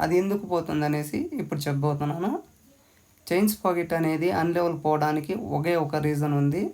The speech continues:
రెండు రీజన్లు అయితే ఉన్నాయి. ఒకటి బ్యాక్ వీల్ బేరింగ్ ఏమైనా పోయింటే, లేదంటే వీల్లో, వీల్ రబ్బర్స్ అనేసి వస్తాయి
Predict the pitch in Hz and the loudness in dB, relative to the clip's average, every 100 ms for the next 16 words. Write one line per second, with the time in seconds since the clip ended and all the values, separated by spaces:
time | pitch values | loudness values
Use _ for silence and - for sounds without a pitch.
0 | - - - - - 165 180 185 170 160 | -10 -20 -20 -20 -2 0 2 2 2 2
1 | 139 139 139 143 143 196 - - - - | 2 0 2 2 2 0 -4 -12 -20 -20
2 | _ 151 156 208 220 302 - - 156 156 | _ -4 -2 -2 0 -2 -4 -8 -2 4
3 | 185 202 - 196 180 160 196 196 156 160 | 4 2 -6 -6 -2 -2 -2 -2 0 0
4 | 165 160 151 151 147 147 143 139 139 147 | 2 0 2 0 0 0 2 2 2 -2
5 | 160 - - - _ _ _ 156 165 160 | -2 -6 -16 -20 _ _ _ 2 4 4
6 | 156 180 254 311 - - - _ _ _ | 0 -2 -2 -6 -18 -20 -20 _ _ _
7 | 151 180 214 196 165 160 160 - - - | 0 2 4 4 4 2 0 -6 -16 -20
8 | - _ - 165 185 208 165 156 151 156 | -20 _ -12 0 4 6 6 2 0 -2
9 | 147 147 139 139 143 143 | -2 -2 -4 -2 0 0